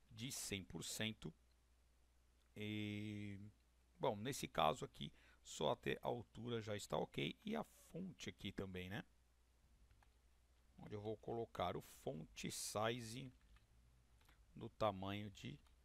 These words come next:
dezoito pixels. Caso você queira alterar também o tipo da fonte, né? Então vamos colocar aqui o font family. Ah, eu vou usar esta fonte cursive,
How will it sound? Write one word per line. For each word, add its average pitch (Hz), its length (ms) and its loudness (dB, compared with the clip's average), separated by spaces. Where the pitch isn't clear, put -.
dezoito 107 760 -4
pixels. - 840 -6
Caso 120 220 0
você 131 280 2
queira 110 280 4
alterar 104 520 2
também 101 400 -4
o 104 60 -8
tipo - 360 -6
da 190 160 4
fonte, 220 480 -2
né? - 140 -2
Então 127 240 -4
vamos 147 260 -8
colocar 127 520 0
aqui - 200 -4
o 123 80 -6
font - 500 -8
family. 160 400 0
Ah, 123 440 -2
eu 147 200 0
vou 131 260 -2
usar 127 720 4
esta 131 280 2
fonte - 440 -8
cursive, 107 640 -4